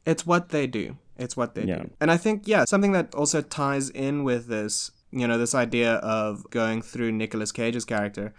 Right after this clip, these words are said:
Speaker 1: it's also very Herzogian in a
Speaker 2: Yeah.
Speaker 1: sense. He's maintained and said for a long time that he isn't after, you know, the truth on the face of the world. He isn't after the facts. He's after the deeper underlying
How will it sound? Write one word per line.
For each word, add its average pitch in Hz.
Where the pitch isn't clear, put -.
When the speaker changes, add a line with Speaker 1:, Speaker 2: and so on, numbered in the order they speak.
Speaker 1:
it's 131
also 175
very 127
Herzogian 113
in 98
a -
Speaker 2:
Yeah. 90
Speaker 1:
sense. -
He's 127
maintained 135
and 113
said 123
for 127
a 117
long 113
time 123
that 113
he 127
isn't 139
after, 113
you 117
know, 110
the 110
truth 123
on 113
the 104
face 139
of 113
the 107
world. 98
He 113
isn't 120
after 110
the 107
facts. -
He's 120
after 113
the 101
deeper 135
underlying 110